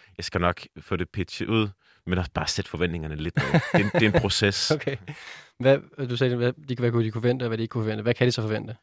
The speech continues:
Speaker 2: trods alt?
Speaker 1: Streams.
Speaker 2: Streams, ja.
Speaker 1: Streams.
Speaker 2: Masser af streams.
Speaker 1: Det er, altså, det er, vi er jo mange producer, som kommer fra en gaming-verden, hvor det, man gamer for, det er at se store tal blive endnu større.
Speaker 2: Mhm.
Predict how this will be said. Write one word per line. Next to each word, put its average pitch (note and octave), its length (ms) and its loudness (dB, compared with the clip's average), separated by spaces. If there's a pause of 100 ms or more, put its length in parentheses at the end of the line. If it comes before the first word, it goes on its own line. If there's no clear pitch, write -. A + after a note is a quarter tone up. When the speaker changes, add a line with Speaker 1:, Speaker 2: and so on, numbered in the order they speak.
(120)
Speaker 2:
trods A2+ 180 -4
alt? G#2+ 160 -4 (300)
Speaker 1:
Streams. A2 720 4
Speaker 2:
Streams, B2+ 420 0
ja. A#2 60 4
Speaker 1:
Streams. G#2 400 2
Speaker 2:
Masser C3+ 140 4
af B2 60 0
streams. G2+ 200 0
Speaker 1:
Det F#2 100 6
er, F#2+ 200 6
altså, F2+ 540 2 (480)
det G#2 140 6
er, F#2 160 8 (500)
vi - 0 -
er A#2+ 60 6
jo B2+ 60 10
mange B2 380 4 (400)
producer, G#2+ 600 2 (280)
som F#2+ 220 -2
kommer G#2+ 240 2
fra E2+ 220 0
en F2 120 -2
gaming-verden, E2 760 0
hvor F2+ 200 0
det, F2+ 200 -4
man E2+ 220 -4
gamer F2+ 260 -2
for, E2 220 -4
det F2 200 0
er D#2+ 160 2 (380)
at - 80 -8
se F#2+ 200 -2 (180)
store G2 260 -2
tal E2+ 240 -6
blive E2+ 180 -6
endnu E2+ 140 -6
større. B1+ 400 -8
Speaker 2:
Mhm. A#2 260 0